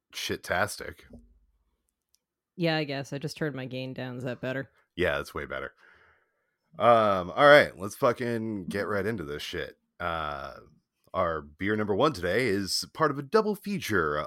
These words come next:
Speaker 1: of Stoneface. We were going to drink, um, Treehouses, since most of this episode is gonna be talking about Treehouse, but shit happens. So, beer number one,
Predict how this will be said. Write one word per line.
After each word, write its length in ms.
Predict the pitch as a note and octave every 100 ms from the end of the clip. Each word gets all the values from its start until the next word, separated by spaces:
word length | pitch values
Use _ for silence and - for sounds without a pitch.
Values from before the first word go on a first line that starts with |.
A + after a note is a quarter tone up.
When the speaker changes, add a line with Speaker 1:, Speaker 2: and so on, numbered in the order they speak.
| -
Speaker 1:
of 300 | F#2 D#2 C#2
Stoneface. 920 | - - - A3 E3+ G2 E2 - - - - -
We 160 | F2 E2
were 240 | F2+ D3+
going 240 | B2 B2+
to 80 | G#2
drink, 540 | F2+ A#2+ G2+ - - - _ _ _ _
um, 400 | - F2 D2+ B1 - _ _ _ _ -
Treehouses, 760 | - E3 C#3 G2+ F2 F#2+ F#2
since 360 | - F#2+ F2+ -
most 280 | F#2 F2+ -
of 40 |
this 100 | D#2+
episode 340 | F2+ - F#2
is 80 | D#2+
gonna 120 | F2+
be 120 | D2+ D2
talking 320 | - A2+ G2+
about 200 | F#2+ E2+
Treehouse, 540 | - D2 D#2 D2 - - -
but 360 | F#2+ E2+ C#2+ C2+ _ - - - _
shit 360 | - - G2
happens. 800 | E2+ F#2 F#2 - C2 C#2 - - - _ _ _
So, 640 | - - D3 C#3+ E2 G2 C3+
beer 200 | D2+ E2+
number 240 | F#2 G2 G#2
one, 340 | A#2+ C#3 C#2